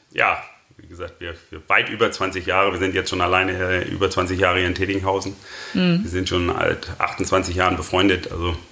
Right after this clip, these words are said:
Speaker 2: Okay.
Speaker 1: haben schon mehr als die Hälfte unseres Lebens gemeinsam beschritten und ja,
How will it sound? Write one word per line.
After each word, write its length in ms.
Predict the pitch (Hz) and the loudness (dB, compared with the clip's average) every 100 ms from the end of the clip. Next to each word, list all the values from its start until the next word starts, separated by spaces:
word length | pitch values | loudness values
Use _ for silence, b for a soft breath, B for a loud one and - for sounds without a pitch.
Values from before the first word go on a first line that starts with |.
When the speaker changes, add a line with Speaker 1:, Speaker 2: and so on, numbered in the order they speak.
| - B B B B B | -20 B B B B B
Speaker 2:
Okay. 120 | - 87 | 0 4
Speaker 1:
haben 140 | 92 | 4
schon 280 | 87 90 87 | 4 2 4
mehr 140 | 95 | 4
als 100 | 90 | 4
die 80 | 92 | 2
Hälfte 260 | 95 - 98 | 2 2 -2
unseres 240 | 90 85 | -2 2
Lebens 480 | 98 98 87 - - | 4 4 0 -6 -4
gemeinsam 560 | 92 90 92 92 90 | 0 4 4 2 2
beschritten 560 | 85 - 92 95 101 98 | 0 -2 0 0 0 0
und 380 | 90 90 - - | -2 -4 -8 -2
ja, 280 | 87 82 | 2 2